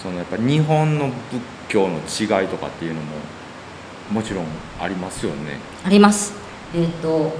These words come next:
Speaker 2: すごくちょっと専門的な話になるんですけど、仏教って
Speaker 1: うん。
Speaker 2: もともとは、まあ、ブッダ、ゴータマ・ブッダと言われる人が、えー、起こした宗教なんですけれども、
Speaker 1: うん。
Speaker 2: それが年を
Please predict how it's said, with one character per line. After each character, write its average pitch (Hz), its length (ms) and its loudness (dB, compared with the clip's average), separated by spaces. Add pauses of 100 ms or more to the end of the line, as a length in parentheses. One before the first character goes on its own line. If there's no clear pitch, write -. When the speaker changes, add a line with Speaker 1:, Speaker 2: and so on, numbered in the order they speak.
(400)
Speaker 2:
す - 260 -4
ご 311 100 4
く 175 340 -4
ち 269 60 0
ょ - 20 -4
っ - 40 -6
と 180 60 -6
専 196 180 0
門 214 120 4
的 208 180 -2
な 190 80 -2
話 170 280 0
に 156 80 0
な 151 60 0
る 151 60 -2
ん 147 80 -4
で 151 60 -4
す - 100 -8
け 147 80 -4
ど、 160 140 2
仏 - 360 2
教 175 100 4
っ - 240 0
て 156 280 2 (160)
Speaker 1:
う 87 220 -4
ん。 - 40 -6
Speaker 2:
も 208 60 -4
と 311 120 2
も 339 160 4
と 339 80 2
は、 190 120 6
ま 170 80 2 (120)
あ、 180 60 -2
ブ 240 60 2
ッ 254 40 0 (240)
ダ、 165 80 2 (720)
ゴ 185 120 6
ー 185 60 2
タ 185 80 4
マ・ 170 260 2 (280)
ブ 170 60 -4
ッ 165 140 -6
ダ 135 60 -4 (160)
と 156 60 -2
言 156 100 2
わ 160 100 2
れ 160 140 2
る 156 240 0
人 160 240 -4
が、 139 200 0 (460)
え 165 40 0
ー、 160 240 2
起 175 60 -2
こ 202 100 4
し 196 120 2
た 151 80 0
宗 175 280 0
教 147 140 -2
な 139 160 -2
ん 143 80 0
で 151 80 -4
す - 120 -6
け 160 100 -2
れ 156 60 -2
ど 151 160 0
も、 - 500 4
Speaker 1:
う 196 100 -2
ん。 175 40 -6
Speaker 2:
そ - 100 2
れ 339 120 2
が 349 380 4
年 285 280 0
を 180 300 2